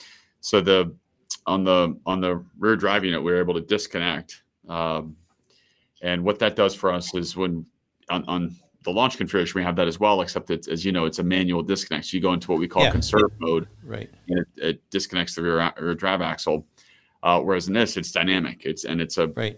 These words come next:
Speaker 1: based upon the drive mode you're in, but when you're in all-purpose drive mode, which is, like, the primary drive mode that's used,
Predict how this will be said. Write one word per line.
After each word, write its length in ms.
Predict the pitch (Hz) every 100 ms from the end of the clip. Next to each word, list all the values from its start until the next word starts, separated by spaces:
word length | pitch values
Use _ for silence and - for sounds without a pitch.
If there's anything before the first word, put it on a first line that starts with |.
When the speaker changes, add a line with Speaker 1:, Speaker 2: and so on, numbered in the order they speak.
| -
Speaker 1:
based 180 | 101 - 85
upon 220 | 98 90
the 60 |
drive 300 | 82 104 90
mode 180 | 98 92
you're 120 | 90
in, 160 | 104 98
but 100 | 92
when 140 | 90
you're 100 | 101
in 80 | 95
all-purpose 640 | 90 90 110 104 87 85 -
drive 300 | 90 90 87
mode, 180 | 82
which 160 | 82 -
is, 180 | 82 -
like, 160 | 87
the 60 | -
primary 440 | - 107 101 95
drive 280 | 85 90 85
mode 180 | 85 82
that's 200 | 80 -
used, 440 | 101 87 80 -